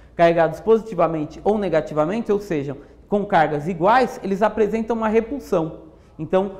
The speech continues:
um corpo vai repelir o outro, como a gente vê aqui na figura, na repulsão. Então, você tem um corpo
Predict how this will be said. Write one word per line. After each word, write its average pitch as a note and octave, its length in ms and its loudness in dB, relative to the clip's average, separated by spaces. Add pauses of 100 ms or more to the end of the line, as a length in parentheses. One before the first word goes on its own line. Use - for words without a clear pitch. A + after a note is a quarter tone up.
(280)
um F#3+ 420 2
corpo G#3 400 4
vai G3+ 180 2
repelir A3+ 420 0
o A#3 60 0
outro, A3 300 4
como A#3+ 180 -2
a A#3+ 60 0
gente A#3 280 -6
vê G3+ 200 4
aqui G#3 300 -4 (220)
na G#3 160 2
figura, A3 720 -2
na G3+ 140 0
repulsão. A3 760 0
Então, D#3+ 220 -6
você E3 200 -6
tem E3+ 140 -6
um F3 60 -4
corpo D#3+ 360 -6